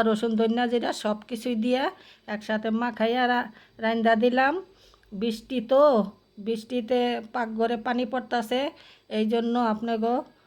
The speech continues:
বাজার কইরা খাওয়াইতে পারি নাই। আর আপনারা তো সাহেবের মতন আমি বাজার করুম আর আপনারা খাইবেন। নাতি বাইরা, নাতি বাইরা,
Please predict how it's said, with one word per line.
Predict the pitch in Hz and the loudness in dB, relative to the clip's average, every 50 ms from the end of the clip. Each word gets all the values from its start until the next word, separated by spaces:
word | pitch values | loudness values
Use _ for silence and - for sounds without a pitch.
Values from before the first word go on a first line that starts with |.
| _ _ - | _ _ -12
বাজার | 220 202 226 226 214 233 240 233 226 - | -4 -2 0 0 2 2 2 2 2 2
কইরা | 240 214 214 214 214 - | 2 4 4 2 2 2
খাওয়াইতে | 247 240 247 247 240 240 262 240 226 | 2 4 6 4 4 4 0 0 2
পারি | 247 233 226 226 226 240 254 | 2 2 2 2 2 2 2
নাই। | 262 277 359 359 - - - - - - - - _ - - 180 | 0 0 -2 -4 -6 -12 -20 -20 -20 -20 -20 -20 _ -10 -6 -2
আর | 190 202 208 208 | 0 0 0 0
আপনারা | 214 247 247 240 240 233 233 220 | 0 0 0 2 4 4 2 2
তো | 247 240 226 - | 0 -2 -2 2
সাহেবের | 269 254 247 247 240 226 247 247 247 254 | 2 4 4 4 4 4 4 4 4 4
মতন | 262 262 262 269 254 233 214 202 202 - - - 247 | 2 2 4 6 6 6 6 4 -2 -8 -12 -10 -6
আমি | 208 214 233 214 220 | -2 0 2 4 4
বাজার | 240 240 240 254 247 247 247 | 4 4 6 4 2 2 2
করুম | 247 226 240 240 233 226 | 2 2 2 2 0 2
আর | 220 220 214 | 2 2 0
আপনারা | 220 233 226 226 220 - | 2 2 0 0 0 0
খাইবেন। | 233 226 226 208 220 214 208 185 180 185 185 208 | -2 0 2 4 4 4 4 4 2 -2 -2 -2
নাতি | 214 214 247 233 214 220 | -2 0 0 2 4 6
বাইরা, | 220 220 220 214 196 175 160 156 - _ _ _ _ _ - - - - _ _ _ _ | 6 6 6 6 4 4 0 -4 -10 _ _ _ _ _ -20 -20 -20 -20 _ _ _ _
নাতি | 214 202 202 214 214 247 240 214 226 | -8 -4 -4 -2 0 0 2 4 6
বাইরা, | 233 240 233 262 262 | 6 6 8 8 8